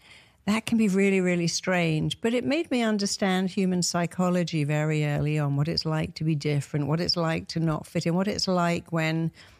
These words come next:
it looks perfect on the outside, but it's not really like that on the inside. So it stood me in very good stead. I think my childhood was the perfect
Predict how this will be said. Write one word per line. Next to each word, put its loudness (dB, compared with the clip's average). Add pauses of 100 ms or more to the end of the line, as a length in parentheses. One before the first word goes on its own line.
(260)
it 2
looks 0
perfect 0
on 0
the 2
outside, -2 (420)
but 0
it's 0
not 2
really 2
like -2
that -2
on 0
the 0
inside. -4 (560)
So -2
it 2
stood -2
me 0
in 2
very 2
good -2
stead. 0
I 2
think -2
my 0
childhood -2
was 0
the -4
perfect -2